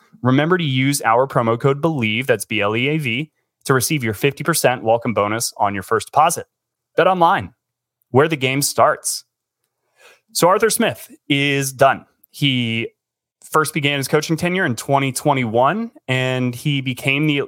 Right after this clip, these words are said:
first Atlanta Falcons head coach, uh, in team history to finish with ten losses in three consecutive seasons. So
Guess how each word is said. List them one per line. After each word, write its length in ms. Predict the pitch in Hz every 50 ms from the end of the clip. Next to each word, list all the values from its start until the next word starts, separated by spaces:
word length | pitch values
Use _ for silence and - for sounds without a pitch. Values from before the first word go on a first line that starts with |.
| - -
first 300 | - 156 170 170 - -
Atlanta 320 | 113 127 120 123 131 127 113
Falcons 360 | - 131 123 123 131 120 -
head 220 | 127 120 110 -
coach, 360 | - 113 110 113 110 - - -
uh, 180 | 110 110 107 104
in 100 | 104 104
team 200 | - - 113 104
history 540 | 95 110 110 104 - - 113 110 110 107 - _ _ _ _ _ -
to 420 | - - 123 113 113 110 107 110 - -
finish 400 | - - 127 127 135 131 - -
with 120 | 131 - -
ten 240 | - 139 131 131 120
losses 480 | 110 107 107 120 - 143 135 131 -
in 280 | - 139 127 120 117 107
three 340 | - 107 104 113 123 127 123
consecutive 580 | - 127 110 - - 107 104 - 117 107 98
seasons. 440 | - - 131 127 117 110 101 101 -
So 220 | - 123 117 110